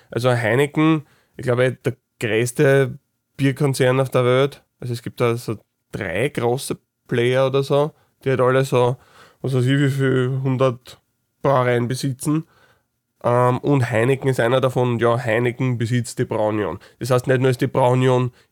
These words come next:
in Österreich, ja, versuchen es zumindest monopolistisch unterwegs zu sein, sondern das erstreckt sich dann auch über die ganze Welt, was natürlich dann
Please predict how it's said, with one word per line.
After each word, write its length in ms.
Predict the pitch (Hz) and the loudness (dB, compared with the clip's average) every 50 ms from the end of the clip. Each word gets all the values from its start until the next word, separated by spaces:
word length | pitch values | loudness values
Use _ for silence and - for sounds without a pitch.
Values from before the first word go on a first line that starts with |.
| _ | _
in 480 | - 151 151 156 156 156 156 151 143 139 - _ _ _ _ | -4 0 2 2 2 2 2 0 -2 -4 -8 _ _ _ _
Österreich, 760 | - 135 143 143 - 151 135 131 127 131 131 123 - - - _ _ _ _ _ _ _ | -2 -2 -2 0 0 2 2 4 4 2 0 -2 -6 -14 -20 _ _ _ _ _ _ _
ja, 840 | - - - - - 85 - 110 120 123 127 127 127 131 135 127 123 - _ _ _ _ _ _ _ _ | -20 -20 -20 -18 -16 -14 -10 -6 -2 0 2 2 2 2 2 0 -4 -8 _ _ _ _ _ _ _ _
versuchen 460 | _ - 135 123 - 147 147 123 165 | _ -4 -4 0 0 0 2 2 0
es 100 | 135 - | -2 -2
zumindest 420 | - 131 135 135 131 135 135 127 127 | -2 -2 0 0 2 2 0 0 2
monopolistisch 720 | 131 135 139 139 127 - 143 135 135 131 - - 135 139 | 2 2 2 2 2 2 2 2 2 0 0 -2 0 0
unterwegs 500 | 135 123 127 127 113 120 120 120 - - | 0 0 0 0 2 2 0 0 -2 -4
zu 100 | - 123 | -6 -2
sein, 260 | 123 135 117 117 120 - - - _ _ | 0 0 0 0 0 -4 -10 -20 _ _
sondern 300 | - 123 120 120 113 117 | -2 -2 0 0 0 0
das 80 | 117 | 0
erstreckt 420 | 117 110 - - 107 110 104 - - | -2 -2 -2 -2 -4 -4 -4 -4 -6
sich 120 | 131 120 | -4 -2
dann 160 | 131 120 120 | 0 0 2
auch 80 | 120 117 | 2 2
über 140 | 117 117 110 | 2 0 -2
die 80 | - | -2
ganze 360 | - 113 110 110 - 127 110 | -2 -2 -2 0 -2 -4 -2
Welt, 320 | 107 120 123 117 113 - 120 127 | 0 0 0 0 0 -2 -4 -4
was 160 | 113 117 120 | -2 0 0
natürlich 440 | 123 123 117 135 123 123 120 113 - | 0 0 0 0 0 0 -2 -2 -2
dann 320 | 123 113 113 110 113 117 | -2 -2 -2 -4 -6 -10